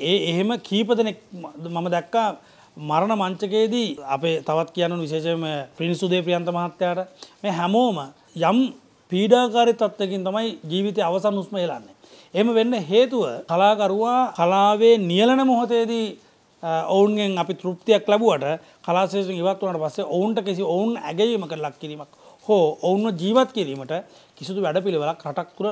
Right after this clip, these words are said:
රටක් වශයෙන් රට, මේ රට තුළ නිර්මාණය වෙලා නැහැ. දේශපාලඥයාගේ අවශ්‍යතාවය පිණිස කලාකරුවා පාවිච්චි කරාට කලාකරුවාගේ අවශ්‍යතාවය පිණිස දේශපාලඥයා පෙනී නොසිටීමේ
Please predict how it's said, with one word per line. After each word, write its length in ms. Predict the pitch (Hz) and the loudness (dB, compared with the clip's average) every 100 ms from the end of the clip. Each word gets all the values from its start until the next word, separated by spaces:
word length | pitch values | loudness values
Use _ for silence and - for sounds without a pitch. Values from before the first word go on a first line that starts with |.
| 147 | -6
රටක් 380 | - 156 233 233 | -4 2 4 4
වශයෙන් 320 | 233 185 220 | 0 -2 -2
රට, 180 | 196 190 | -2 -4
මේ 200 | 185 185 | -4 -4
රට 160 | 175 165 | -4 -6
තුළ 160 | 190 262 - - - | -8 -10 -16 -20 -12
නිර්මාණය 360 | 156 170 165 160 | -6 -4 -2 0
වෙලා 200 | 160 175 | 0 -2
නැහැ. 160 | 127 | -2
දේශපාලඥයාගේ 880 | 151 190 220 233 233 240 202 240 240 | 2 2 4 4 6 6 4 0 2
අවශ්‍යතාවය 640 | 202 180 - 202 202 202 208 | 2 0 -4 0 2 2 0
පිණිස 360 | 202 214 262 - 131 151 - - - | -2 0 0 -2 -8 -10 -16 -20 -4
කලාකරුවා 560 | 175 190 190 196 196 | 2 4 4 2 0
පාවිච්චි 380 | 190 185 233 202 | 2 2 2 0
කරාට 300 | 160 123 117 143 151 - - | -6 -6 -6 -6 -8 -12 0
කලාකරුවාගේ 640 | 175 208 220 233 226 220 | 4 4 4 2 2 2
අවශ්‍යතාවය 500 | 175 185 196 208 196 | 2 0 0 0 2
පිණිස 240 | 196 185 175 160 | 0 -4 -4 -4
දේශපාලඥයා 920 | 160 160 156 170 170 170 - 170 165 165 - _ | -4 -4 -4 -2 -2 -4 -8 -6 -6 -6 -16 _
පෙනී 320 | 180 180 196 | -2 0 0
නොසිටීමේ 760 | 185 190 - 233 254 180 131 139 | 0 -2 -2 -2 -2 -2 -4 -8